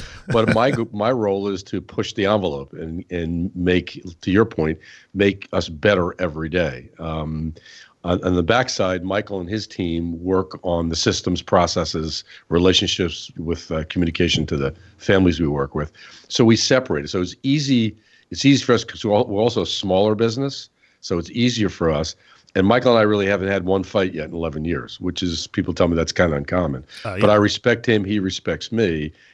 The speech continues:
Speaker 1: and that's the first thing we should talk about. It's a respect issue,
Speaker 2: Yeah.
Speaker 1: and it's not an ego issue.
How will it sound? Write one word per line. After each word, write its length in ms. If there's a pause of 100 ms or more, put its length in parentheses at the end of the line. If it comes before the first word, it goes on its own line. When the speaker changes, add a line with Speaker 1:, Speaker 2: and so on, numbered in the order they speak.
(120)
Speaker 1:
and 140
that's 200
the 100
first 340
thing 200
we 80
should 160
talk 220
about. 260 (100)
It's 140
a 40
respect 520
issue, 300 (580)
Speaker 2:
Yeah. 80
Speaker 1:
and 100
it's 180
not 200
an 160
ego 340
issue. 320